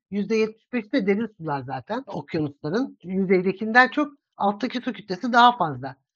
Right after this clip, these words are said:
Ve o, bu kadar kütlenin sıfır nokta iki derece artış yapması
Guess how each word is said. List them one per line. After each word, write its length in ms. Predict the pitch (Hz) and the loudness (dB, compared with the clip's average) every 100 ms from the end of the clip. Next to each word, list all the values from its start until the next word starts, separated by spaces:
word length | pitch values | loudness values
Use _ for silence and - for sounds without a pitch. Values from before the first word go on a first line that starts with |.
| _ | _
Ve 100 | 196 | -2
o, 300 | 226 - - - _ - | -2 -2 -14 -18 _ 0
bu 120 | 277 | 4
kadar 360 | 330 294 226 | 6 6 6
kütlenin 580 | - - - 262 269 226 | 0 -12 -4 0 0 0
sıfır 200 | - 233 | -6 -6
nokta 220 | 240 240 240 | -4 -4 -4
iki 200 | 214 247 | -2 0
derece 500 | 220 214 214 208 - _ _ | 0 0 0 -2 -10 _ _
artış 400 | - 208 208 269 - _ - | 4 4 4 -2 -2 _ -2
yapması 720 | 196 190 190 190 - 294 277 | 2 2 2 -6 -2 -2 -2